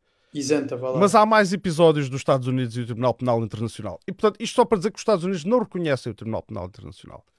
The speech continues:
Speaker 2: A China não reconhece o Tribunal Penal Internacional. A Rússia não reconhece o Tribunal Penal Internacional. A Índia não reconhece o Tribunal Penal Internacional. Portugal reconhece, mas já sabes que nós, é, a gente, com os nossos músculos, os,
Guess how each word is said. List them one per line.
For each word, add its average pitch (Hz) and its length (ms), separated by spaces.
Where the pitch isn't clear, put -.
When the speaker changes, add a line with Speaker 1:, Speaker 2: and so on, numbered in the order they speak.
Speaker 2:
A 147 40
China 175 280
não 254 140
reconhece 170 480
o - 20
Tribunal 113 320
Penal 98 300
Internacional. 92 520
A 175 60
Rússia 175 300
não 226 160
reconhece 170 420
o 117 60
Tribunal 113 320
Penal 107 280
Internacional. - 640
A 175 100
Índia 226 360
não 233 180
reconhece 151 680
o 123 140
Tribunal 123 380
Penal 110 480
Internacional. - 600
Portugal - 360
reconhece, - 580
mas - 320
já - 140
sabes - 260
que - 100
nós, 87 300
é, 95 80
a 90 180
gente, 98 240
com - 140
os 90 40
nossos 95 260
músculos, 107 520
os, 95 340